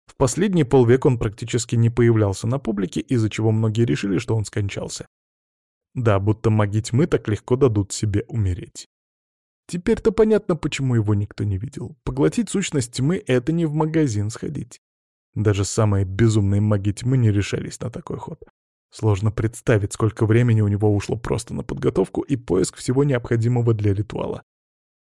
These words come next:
Про разрыв договора я вообще молчу. И вот к этому безумцу Тера решила привести Лидию.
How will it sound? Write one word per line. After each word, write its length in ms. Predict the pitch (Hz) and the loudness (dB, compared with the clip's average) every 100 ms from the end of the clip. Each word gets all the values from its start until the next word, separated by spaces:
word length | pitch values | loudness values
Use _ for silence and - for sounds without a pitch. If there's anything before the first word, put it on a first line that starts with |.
| _ _ - | _ _ -4
Про 240 | 101 110 | -2 2
разрыв 460 | 127 127 139 190 180 | 2 4 4 2 2
договора 480 | 180 170 135 131 | 2 4 6 6
я 180 | 160 139 | 4 2
вообще 440 | 120 113 - - 101 | 0 -2 -2 -2 -2
молчу. 480 | 92 95 - 113 127 _ _ _ _ _ _ _ _ _ _ _ _ _ 113 | -4 -8 -10 -14 -16 _ _ _ _ _ _ _ _ _ _ _ _ _ 0
И 120 | 113 | 4
вот 220 | 110 113 | 4 2
к 120 | - | 0
этому 320 | 151 120 113 107 | 0 2 2 2
безумцу 640 | 104 117 113 175 208 226 | 4 4 4 0 0 -2
Тера 400 | - 240 262 262 | 2 2 4 4
решила 440 | 233 202 - 226 | 4 2 2 2
привести 520 | 202 180 160 117 - 143 | 2 2 0 0 -2 -4
Лидию. 540 | 135 127 104 - - | -2 -2 -2 -8 -12